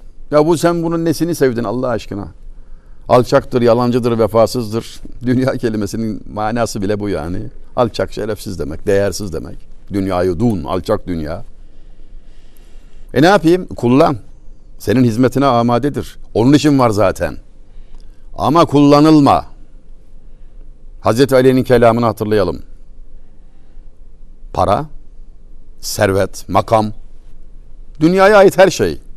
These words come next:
Çok iyi hizmetkar ama çok kötü efendidir.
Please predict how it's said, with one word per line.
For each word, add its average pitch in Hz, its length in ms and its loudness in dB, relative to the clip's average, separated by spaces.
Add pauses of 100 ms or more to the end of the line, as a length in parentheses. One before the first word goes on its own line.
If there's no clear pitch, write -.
(500)
Çok 196 340 6
iyi 147 220 8
hizmetkar 131 640 4 (800)
ama 98 140 0
çok - 320 2
kötü 151 380 -2 (600)
efendidir. - 760 -4